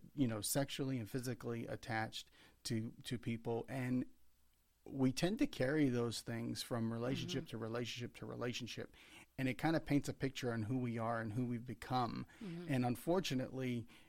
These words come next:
Speaker 1: you know, once you get married, now we're both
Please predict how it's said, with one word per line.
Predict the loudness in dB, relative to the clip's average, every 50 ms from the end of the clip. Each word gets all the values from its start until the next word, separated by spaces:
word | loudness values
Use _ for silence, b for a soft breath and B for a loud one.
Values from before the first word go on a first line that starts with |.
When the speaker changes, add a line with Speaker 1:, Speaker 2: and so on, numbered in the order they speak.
| b _
Speaker 1:
you | 0 2
know, | 2 2 0 -2 -4 -8 -14 -20 -20 _ _ _ _ _ _ _ _ _ _ _ _ _ -20 -20 -20 _ _ _ _ _ _ _ _ _ _ _ -12 -2
once | 4 6 6 6 6 4 2
you | 4
get | 4 4 4 4
married, | 4 4 4 6 6 4 4 2 0 -2 -6 -10 -12 -8
now | -4 0 2 4 4 4 4 2 0 -2 -6 -4 0
we're | 0 2 2
both | 4 4 4 4 4 2 -2